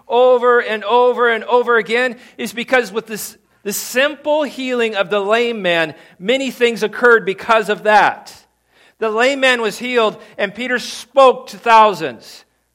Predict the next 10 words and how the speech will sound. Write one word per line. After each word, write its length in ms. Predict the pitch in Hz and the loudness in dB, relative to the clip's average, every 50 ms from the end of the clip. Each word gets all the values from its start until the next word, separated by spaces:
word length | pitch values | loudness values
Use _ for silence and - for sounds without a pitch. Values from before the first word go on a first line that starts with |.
| _ _ _ _ _ _ _ - _ _ _ _ _ _ | _ _ _ _ _ _ _ -20 _ _ _ _ _ _
God 280 | 190 247 254 269 285 269 | 0 4 6 6 6 4
was 140 | 240 196 | 2 2
adding 360 | 247 262 285 269 262 262 240 202 | 6 6 6 6 4 0 -4 -6
to 80 | 220 | -4
the 120 | 190 202 190 | -4 -4 -6
church 460 | - - 262 254 254 214 160 156 151 | -4 -2 0 0 0 -2 -4 -6 0
daily 640 | 175 214 247 269 262 247 220 185 165 127 - - - _ - | 2 2 2 2 2 0 0 0 -2 -2 -6 -14 -20 _ 4
by 180 | - 208 233 247 | 6 6 6 6
the 140 | 214 208 | 2 -2
thousands. 1000 | 196 202 185 165 160 151 143 127 110 131 123 107 92 _ - - - - - - | -6 -2 0 2 2 2 2 -2 -6 -12 -16 -16 -16 _ -20 -20 -20 -20 -20 -20